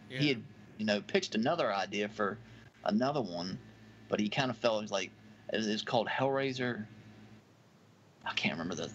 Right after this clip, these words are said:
Speaker 2: they dubbed it something, but
Speaker 1: Yeah, he said he'd written a more generic script, and he said,
Speaker 2: Yeah.
Speaker 1: "You're, but you're not gonna make this one. You're gonna make this one." And he, and he, you know, and, and I'll give you both scripts for the same price of just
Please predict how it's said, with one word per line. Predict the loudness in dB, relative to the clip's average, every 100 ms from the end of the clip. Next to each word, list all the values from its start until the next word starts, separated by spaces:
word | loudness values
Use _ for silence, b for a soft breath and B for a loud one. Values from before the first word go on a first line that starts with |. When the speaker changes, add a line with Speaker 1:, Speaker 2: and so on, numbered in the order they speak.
| -6
Speaker 2:
they | -2 -2
dubbed | 2 0 2
it | -2
something, | -2 -4 -4 -2
but | 0 0
Speaker 1:
Yeah, | 0 0 -2
he | -2
said | -2 -2
he'd | 0 0
written | -2 -2 -4 -4
a |
more | -2 -4
generic | -4 -4 -2 -2 -4 -4
script, | -4 -4 -4 -6
and | -6
he | -4
said, | -2 -2 -4 2
Speaker 2:
Yeah. | 4 4 2
Speaker 1:
"You're, | -2
but | -2 -2
you're | 0 -2
not | -4 -4
gonna | -4 -2
make | -2 -2 -2
this | -2 -2 -2
one. | -4 -4
You're | -2
gonna | -2 -4
make | -4 -4 -4 -4
this | -4 -4 -6
one." | -4 -4 -4
And | -6
he, | -8 -8 -6
and | -4 -4 -6
he, | -10 -10
you | -8 -6
know, | -6 -8
and, | -10 -14 -12
and | -10 -8
I'll | -6
give | -4 -6
you | -4
both | -4 -4 -8
scripts | -6 -6 -6 -12
for | -12 -10
the | -8
same | -6 -8 -6
price | -6 -6 -8
of | -10
just | -12